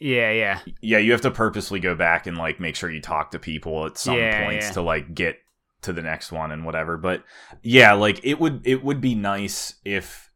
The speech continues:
Speaker 2: 'cause it, there's, there's a whole lot of, like, battling stuff in that game that is, like, really good quality of life stuff.
Speaker 1: Yeah.
Speaker 2: But there's, like, not that many battles. <laughs> So,
Speaker 1: Yeah.
Speaker 2: so, like,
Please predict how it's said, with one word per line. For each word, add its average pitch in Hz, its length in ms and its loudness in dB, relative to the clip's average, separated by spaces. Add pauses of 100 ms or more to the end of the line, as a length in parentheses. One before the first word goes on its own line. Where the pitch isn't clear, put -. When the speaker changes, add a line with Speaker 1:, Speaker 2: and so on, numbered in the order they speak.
Speaker 2:
'cause 139 200 4
it, 151 180 0
there's, 139 440 4 (100)
there's 123 320 2
a 147 80 2
whole 120 400 0
lot 98 240 4
of, 101 120 -2
like, 92 280 -2 (680)
battling 104 920 4 (120)
stuff - 800 -6 (100)
in 131 140 0
that 139 200 -4
game 139 460 -6
that 104 180 2
is, 98 160 -2
like, 95 300 -2
really 95 500 0
good 98 340 -2
quality 92 520 -2
of 82 120 -6
life 82 280 -4
stuff. - 600 -6 (340)
Speaker 1:
Yeah. 113 360 0 (240)
Speaker 2:
But 113 180 2
there's, 113 240 4
like, 107 240 2 (440)
not 95 320 4
that 95 140 4
many 90 200 -2
battles. 78 680 -2
<laughs> - 60 -20
So, - 220 0
Speaker 1:
Yeah. - 280 8 (440)
Speaker 2:
so, 127 300 2
like, 110 300 2